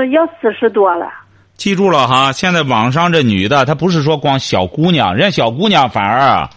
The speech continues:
Speaker 2: 豁不出来，她不会找你对象这样的，晓得吧？
Speaker 1: 哦，哦。
Speaker 2: 油芝麻花的，说白了没仨瓜俩枣的。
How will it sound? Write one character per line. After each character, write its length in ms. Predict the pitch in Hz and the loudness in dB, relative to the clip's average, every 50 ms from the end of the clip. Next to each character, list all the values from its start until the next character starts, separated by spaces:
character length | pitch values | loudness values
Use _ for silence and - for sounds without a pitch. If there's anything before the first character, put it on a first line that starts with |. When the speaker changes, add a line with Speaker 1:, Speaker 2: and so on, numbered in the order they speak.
| - - - - - _ _ | -20 -20 -20 -20 -20 _ _
Speaker 2:
豁 260 | - - 175 - 196 | -6 0 2 2 2
不 80 | 147 | 2
出 200 | 131 - - 127 | 0 -2 -2 -2
来， 320 | 113 98 95 104 110 - - | 0 0 0 -2 -4 -4 -6
她 100 | - 156 | -6 -4
不 120 | 160 190 196 | -2 0 0
会 160 | 196 175 139 | 2 2 2
找 180 | 139 139 151 | 2 0 0
你 100 | 151 131 | 0 0
对 160 | 107 151 151 127 | -2 -2 -2 0
象 240 | 120 180 160 127 | 2 2 2 4
这 80 | 104 98 | 2 2
样 160 | 92 87 82 | 0 0 0
的， 220 | 80 76 71 - - _ _ _ | -2 -2 -4 -4 -8 _ _ _
晓 120 | - 95 104 | -4 -2 0
得 60 | 113 | 2
吧？ 240 | 123 127 123 120 113 | 4 4 4 4 4
Speaker 1:
哦， 240 | 104 82 - - - _ _ _ _ _ - | 2 0 -4 -8 -12 _ _ _ _ _ -8
哦。 120 | - - - | -4 -2 0
Speaker 2:
油 160 | 117 127 156 156 | 0 0 0 0
芝 100 | 151 156 | 2 2
麻 180 | 151 147 147 | 2 4 2
花 280 | 139 135 151 143 139 143 | 4 4 4 4 4 4
的， 180 | 131 120 113 | 4 2 0
说 180 | 101 - 131 131 | 0 0 -2 0
白 200 | 123 117 120 131 | 2 2 2 2
了 80 | 127 113 | 2 0
没 180 | 113 123 131 | 0 0 -2
仨 160 | - 131 123 | -2 -2 -2
瓜 160 | 113 120 123 113 | 0 0 0 0
俩 160 | 101 98 107 | 0 0 -2
枣 260 | 95 95 80 69 71 | -2 -2 -2 -2 -2
的。 220 | 87 95 95 - | 0 -2 -2 -2